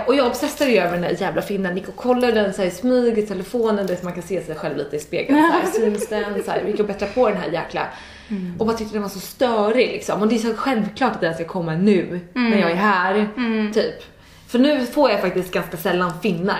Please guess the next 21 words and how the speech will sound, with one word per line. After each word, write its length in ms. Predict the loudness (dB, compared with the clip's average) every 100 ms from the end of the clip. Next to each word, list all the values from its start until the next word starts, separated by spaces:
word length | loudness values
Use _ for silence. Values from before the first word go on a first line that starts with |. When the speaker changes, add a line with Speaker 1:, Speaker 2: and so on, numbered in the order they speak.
| -4
Speaker 1:
liksom 260 | -8 -10
så. 180 | -2 -2 -2 -8 -4
Det 100 | 0
kan 80 | 2
Speaker 2:
Mm. 120 | 4
Speaker 1:
vara 140 | 2
så 100 | 2
här 80 | -2
någonting 480 | -2 -4 -6 -8 -8
typ, 180 | -10 -4
men, 140 | -4 -2
men 220 | 0 2
inte 200 | 2 0
så 80 | -2
här, 60 |
det 60 | 0
här 80 | 0
var 60 |
ändå 160 | 0 -2
en 80 | -6
liten 240 | -8 -10